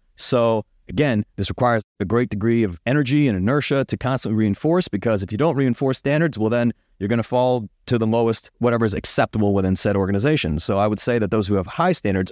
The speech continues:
are doing much more reinforcing and are much less complacent and much more committed than those who have, let's say, lower standards.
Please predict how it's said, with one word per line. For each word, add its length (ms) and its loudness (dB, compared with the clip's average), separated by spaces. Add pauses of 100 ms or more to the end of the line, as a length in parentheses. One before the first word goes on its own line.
(100)
are 100 0
doing 280 2
much 300 0
more 120 0
reinforcing 680 0 (360)
and 320 0
are 320 0 (220)
much 280 0
less 180 0
complacent 720 -2 (360)
and 120 2
much 200 -2
more 120 0
committed 520 0 (280)
than 220 2
those 300 2
who 140 0
have, 260 0
let's 160 -8
say, 160 0
lower 300 2
standards. 500 -6